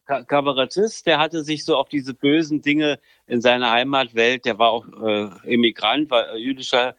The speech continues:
jüdischen Glaubens, war, äh, in der amerikanischen Armee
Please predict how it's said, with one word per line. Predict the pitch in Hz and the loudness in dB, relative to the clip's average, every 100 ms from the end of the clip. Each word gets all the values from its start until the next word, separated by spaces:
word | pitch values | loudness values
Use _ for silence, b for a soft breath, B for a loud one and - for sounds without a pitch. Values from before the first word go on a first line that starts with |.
| b b b | b b b
jüdischen | 127 131 127 123 | 0 0 0 0
Glaubens, | 120 117 120 - | 2 2 0 -2
war, | 117 107 98 | 0 0 -2
äh, | 101 | -4
in | 113 | -2
der | 107 | 0
amerikanischen | 110 117 110 113 113 113 | 0 -2 0 0 0 0
Armee | 110 110 135 165 | 0 2 0 0